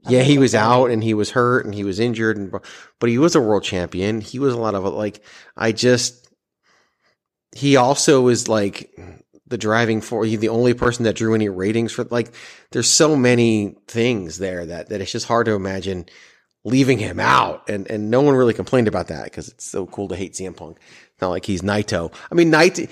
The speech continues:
Speaker 2: he should be higher than Naito, I'm guessing. I don't know. Maybe not.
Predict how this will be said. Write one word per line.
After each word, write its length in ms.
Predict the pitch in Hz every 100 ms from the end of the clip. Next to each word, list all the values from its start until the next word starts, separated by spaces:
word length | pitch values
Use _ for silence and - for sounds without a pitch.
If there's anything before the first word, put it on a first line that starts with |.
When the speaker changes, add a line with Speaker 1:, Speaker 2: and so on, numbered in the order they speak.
| -
Speaker 2:
he 120 | - 175
should 180 | 185
be 100 | 160
higher 260 | 143 127 131
than 140 | 107
Naito, 520 | 80 101 95 76 87 - - - -
I'm 180 | - 101
guessing. 440 | 87 92 - 104
I 120 | 92 120
don't 180 | 147
know. 180 | 95 92
Maybe 260 | 107 110 120
not. 260 | 123 -